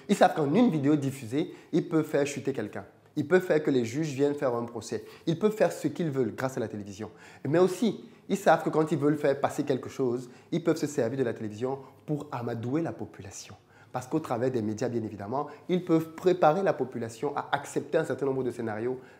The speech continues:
catastrophes. Regardez par exemple le confinement. Les médias ont, à force de, de, de, de bashing, poussé les gens à croire que le confinement était la bonne solution.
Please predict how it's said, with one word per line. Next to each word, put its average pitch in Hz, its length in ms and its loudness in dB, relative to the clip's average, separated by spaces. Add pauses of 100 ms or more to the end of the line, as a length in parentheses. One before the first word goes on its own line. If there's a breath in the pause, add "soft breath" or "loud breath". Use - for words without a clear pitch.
(120)
catastrophes. - 680 -10 (280 loud breath)
Regardez 131 300 2
par 123 160 0
exemple 123 320 -4
le 113 80 -4
confinement. 104 560 -8 (280 loud breath)
Les 131 100 2
médias 139 380 2
ont, 156 160 2 (400)
à 143 80 6
force 202 640 6
de, 131 300 2 (100)
de, 131 100 -2
de, 127 160 0
de 123 140 -2
bashing, 175 680 2 (500 soft breath)
poussé 165 260 2
les 156 100 6
gens 160 140 2
à 139 80 2
croire 151 380 -2
que 143 220 0 (200 loud breath)
le 131 100 -2
confinement 143 360 0
était 156 180 0
la 113 80 -2
bonne 117 160 -6
solution. 107 420 -12